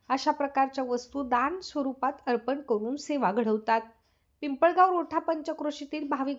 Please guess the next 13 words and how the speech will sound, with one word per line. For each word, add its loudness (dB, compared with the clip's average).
भक्तांना -4
नम्र -2
आवाहन 2
आहे -4
की -10
जास्तीत 2
जास्त -2
मोठ्या -2
संख्येने -4
या 0
कार्यक्रमाला -4
उपस्थित -6
राहून -2